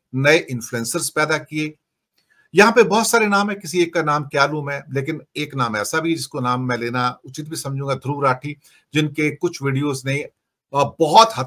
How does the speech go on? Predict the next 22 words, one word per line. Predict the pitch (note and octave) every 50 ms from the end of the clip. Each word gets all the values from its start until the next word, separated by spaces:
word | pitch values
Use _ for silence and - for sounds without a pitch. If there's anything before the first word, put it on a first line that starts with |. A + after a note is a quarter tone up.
| - -
तक | C#3 A#2+ G#2 -
जाके | B2+ A#2+ A#2+ B2 - C3 C3 B2 - -
इस | - C3 - -
सत्ता | - B2+ B2+ _ - C3+ A#2
की | - - B2+
कलई | C3 - A#2+ A2+ B2 C#3 C3+
खोली। | - - C#3 C3+ C#3 C#3 - _ _ _ _ _ _ _ _ _
बातें | - B2+ C3+ C3 - G#3
सबको | G3+ - - B3 B3 - A#3+ G3
पता | - - A#2 - G#2+
थी, | G2+ - - G2+ - _ _ _ _ - -
लेकिन | D#3+ F#3+ F#3+ G#3 G#3+ G3 G3 -
उसका | D3 C3+ - - F3+
जो | E3 D3+ D#3+
प्रस्तुतिकरण | - - D3 C3+ - - E3+ G#3+ G3+ - D3+ C#3+ C#3+ C3+
था | C#3 - D3+
वो | D#3 D3 C#3 D#3+ D#3+
बहुत | D3+ F3 F3 F3 _ -
क्रिस्प | - G3 G3 - - _
था, | - - D3 D3+ - -
एडिटिंग | B2+ B2+ B2+ C3 D#3+ D3+ C#3
बहुत | B2 B2 C#3+ C#3